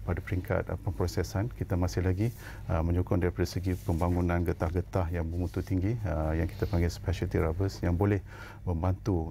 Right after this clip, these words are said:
industri getah kita terus berdaya saing, ah, dan juga, ah, terus, ah, menjadi, ah, pe-, ah, salah satu, ah, ah, ah, industri yang, ah, di, di, di, ah, di, ah, sanjungi lah, ya,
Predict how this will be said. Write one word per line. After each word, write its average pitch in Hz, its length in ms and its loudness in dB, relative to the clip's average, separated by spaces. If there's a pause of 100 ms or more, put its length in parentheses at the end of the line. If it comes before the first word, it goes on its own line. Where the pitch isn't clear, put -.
industri 87 400 -2
getah 87 320 0
kita 90 320 0
terus - 480 0
berdaya 87 240 2
saing, 85 320 0 (240)
ah, 82 240 -2
dan 82 240 0
juga, 95 240 2 (400)
ah, 82 320 0 (160)
terus, 113 400 0
ah, 85 220 0 (160)
menjadi, 90 560 0
ah, 87 160 0
pe-, 90 160 -4 (160)
ah, 80 240 2
salah 82 320 0
satu, 85 480 0
ah, 82 320 2 (560)
ah, 82 400 2 (1040)
ah, 78 320 0 (240)
industri 95 480 2
yang, 90 240 2
ah, 85 320 -2 (240)
di, 92 320 2
di, 87 480 2
di, 87 160 2
ah, 80 320 2 (240)
di, 87 400 2
ah, 78 240 2
sanjungi 95 560 4
lah, 92 160 4
ya, 107 160 0